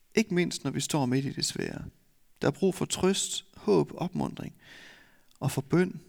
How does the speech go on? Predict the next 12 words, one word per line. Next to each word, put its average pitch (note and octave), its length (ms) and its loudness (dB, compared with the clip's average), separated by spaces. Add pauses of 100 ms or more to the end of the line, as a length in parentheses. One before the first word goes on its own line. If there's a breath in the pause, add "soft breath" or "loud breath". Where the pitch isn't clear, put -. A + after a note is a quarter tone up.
(1500)
Og D#3 100 2
noget G3 120 10
af G3+ 60 10
det, G3+ 140 2
vi G3 60 0
kan G3 340 0
gøre, C#3+ 240 4
det F3+ 160 4
er E3 80 4
jo D#3 200 8 (500 loud breath)
at C3 100 2
bede. F#3 280 4